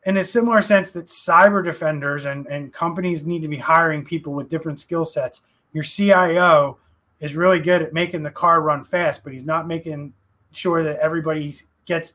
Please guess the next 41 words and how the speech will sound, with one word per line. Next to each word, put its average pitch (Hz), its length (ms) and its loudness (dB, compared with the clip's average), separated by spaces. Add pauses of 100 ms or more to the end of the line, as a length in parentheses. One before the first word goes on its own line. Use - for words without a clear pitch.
inside 170 380 -2
the 165 100 -8
car, 143 200 -4
gets 151 300 -6
to - 140 -14
their 147 120 -8
destination 143 680 -6
safely. 165 480 -8
That's 156 260 -4
what 165 100 -14
cybersecurity 160 760 -6
people 127 280 -16
do, 113 200 -14 (800)
right? 151 280 2 (160)
And 156 140 2
it's 151 160 -4
two 202 220 0
different 180 340 0
skill 175 260 0
sets. 131 540 -6
It's 131 160 -12
two 180 160 -2
different 175 300 -2
personality 160 640 2
styles. 120 680 -6 (800)
You're 147 140 -6
not 165 260 6
gonna 170 200 0
get 170 420 -2 (100)
somebody 151 440 -2
who's 139 220 -8
good 160 420 0
at 151 200 0 (300)
creating 160 720 -4
networks 156 540 -2
and 135 180 -12
building 160 360 -2
infrastructure 156 760 -8
and 135 120 -8
writing 156 320 2
code. 151 460 0